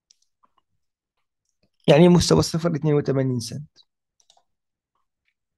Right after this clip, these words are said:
هذا السيناريو الأول.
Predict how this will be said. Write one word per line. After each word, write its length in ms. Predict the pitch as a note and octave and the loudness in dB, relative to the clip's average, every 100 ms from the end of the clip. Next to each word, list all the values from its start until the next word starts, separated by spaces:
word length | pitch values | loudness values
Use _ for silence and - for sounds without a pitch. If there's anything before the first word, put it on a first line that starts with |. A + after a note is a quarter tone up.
| _ _ _ _ _ _ _ _ _ _ _ _ _ _ _ _ _ - - - _ A2+ | _ _ _ _ _ _ _ _ _ _ _ _ _ _ _ _ _ -20 -20 -20 _ -4
هذا 260 | A#2 C3 | 0 2
السيناريو 420 | E3 - E3+ D#3+ | 2 2 4 4
الأول. 380 | D3 B2+ B2+ C3+ | 4 2 -2 -6